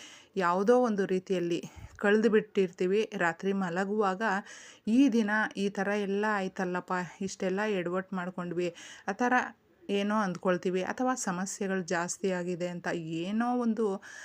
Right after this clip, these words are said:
ಆಲೋಚನೆಗಳು ಮಾಡ್ಕೊಂಡು ನಾವು ಇರೋ ಬರೋ, ಆ, ಕಷ್ಟಗಳನ್ನೆಲ್ಲ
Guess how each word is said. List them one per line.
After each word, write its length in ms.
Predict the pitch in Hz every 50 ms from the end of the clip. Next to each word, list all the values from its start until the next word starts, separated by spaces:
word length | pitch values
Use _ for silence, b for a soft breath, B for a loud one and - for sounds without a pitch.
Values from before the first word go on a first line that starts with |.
| B B -
ಆಲೋಚನೆಗಳು 680 | 165 170 175 202 220 233 240 - - 214 208 202 196 196
ಮಾಡ್ಕೊಂಡು 840 | 190 185 180 175 175 190 208 202 190 185 220 233 196 175 175 196 B B B B
ನಾವು 460 | 202 190 190 185 180 180 180 170 165 B B B B B B B B -
ಇರೋ 240 | 202 202 226 247
ಬರೋ, 340 | 226 220 220 208 208 208 208
ಆ, 320 | 202 - - - 190 196 185
ಕಷ್ಟಗಳನ್ನೆಲ್ಲ 920 | 180 - 175 - - - 190 190 202 202 196 196 190 185 196 214 240